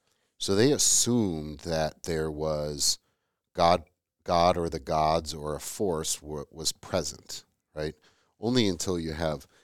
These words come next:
post-Reformation and really starting to get into the Enlightenment, where do, where Christians start to, to do this very unchristian thing, which is put God in heaven and keep him there. So we've talked about this before. Are you a first article Christian rather than a second article Christian?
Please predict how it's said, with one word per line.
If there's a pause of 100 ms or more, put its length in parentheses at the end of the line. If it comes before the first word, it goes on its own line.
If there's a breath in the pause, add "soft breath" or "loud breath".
(420 soft breath)
post-Reformation
and
really (360)
starting
to
get
into
the
Enlightenment, (1040)
where
do, (260)
where
Christians
start
to, (560)
to
do
this
very
unchristian
thing,
which
is
put
God
in
heaven
and
keep
him
there. (1000)
So
we've
talked
about
this
before.
Are
you
a
first
article
Christian
rather
than
a
second
article
Christian?